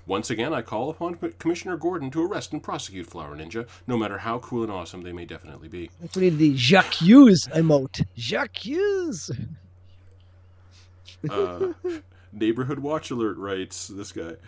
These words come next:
Speaker 1: uh, "You've heard the news reports, you've read the stories, you always think it can't happen to you, but it can. The hybrid,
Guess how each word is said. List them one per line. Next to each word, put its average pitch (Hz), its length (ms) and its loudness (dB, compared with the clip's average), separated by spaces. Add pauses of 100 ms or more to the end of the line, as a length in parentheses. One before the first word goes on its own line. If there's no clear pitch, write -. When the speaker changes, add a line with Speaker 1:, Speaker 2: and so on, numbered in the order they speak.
(460)
Speaker 1:
uh, 80 120 -10
"You've 113 240 -6
heard 139 180 -4
the 151 60 -8
news 160 220 -4
reports, 107 460 -10
you've 127 120 -10
read 135 100 -8
the 147 80 -10
stories, 135 540 -8 (200)
you 98 120 -8
always 113 240 -4
think 151 120 -6
it 139 140 -8
can't 151 220 -6
happen 147 320 -8
to 104 80 -14
you, 95 160 -12
but 95 160 -10
it 85 100 -16
can. 71 400 -14 (180)
The 101 100 -10
hybrid, 113 420 -2